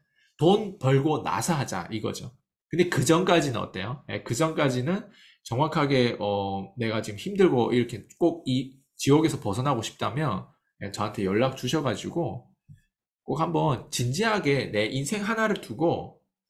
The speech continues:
진짜 어떻게 내가 이걸 가져가야 될지, 어떻게 내가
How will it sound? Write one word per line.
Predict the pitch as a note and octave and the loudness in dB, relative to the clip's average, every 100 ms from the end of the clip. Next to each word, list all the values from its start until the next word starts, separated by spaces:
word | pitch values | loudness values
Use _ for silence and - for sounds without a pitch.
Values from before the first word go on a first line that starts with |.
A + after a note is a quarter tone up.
| _ _ - | _ _ -16
진짜 | - F#3 F3 | -4 2 4
어떻게 | B2+ B3+ C#4+ C4+ | 4 4 2 2
내가 | G#3+ D3 | 4 4
이걸 | A#2 G#2+ F#2 - - | 4 2 -2 -8 -12
가져가야 | - A2 C3 C#3 G3 | -6 -2 0 2 2
될지, | F3 - - E2 - _ _ | 2 -2 -6 -14 -16 _ _
어떻게 | B2+ A#2+ A3 A3 A3+ G#3 F#3 | 0 4 4 4 4 4 4
내가 | A#2 A#2+ A#2+ G2+ | 2 2 0 -2